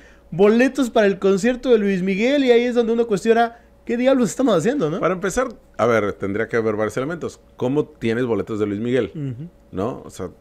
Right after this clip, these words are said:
Speaker 2: el, el, el promotor les regaló boletos. ¿Por qué les tendría que regalar boletos?
Speaker 1: Ujú.
Speaker 2: ¿No? Entiendo que sí se hace en la ciudad, son de estas prácticas que han existido siempre,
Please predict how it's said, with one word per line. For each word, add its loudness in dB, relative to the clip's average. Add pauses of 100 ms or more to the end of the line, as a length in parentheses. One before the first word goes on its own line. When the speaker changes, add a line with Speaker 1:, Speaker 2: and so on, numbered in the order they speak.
(460)
Speaker 2:
el, -2
el, -8
el -6
promotor -2
les 0
regaló -2
boletos. -4
¿Por -8
qué 0
les -4
tendría -6
que -8
regalar -4
boletos? -4
Speaker 1:
Ujú. -8 (220)
Speaker 2:
¿No? -6
Entiendo 0
que -2
sí -2 (280)
se -8
hace -4
en -2
la -4
ciudad, -2
son -8
de -4
estas -8
prácticas -6
que -12
han -6
existido -8
siempre, 0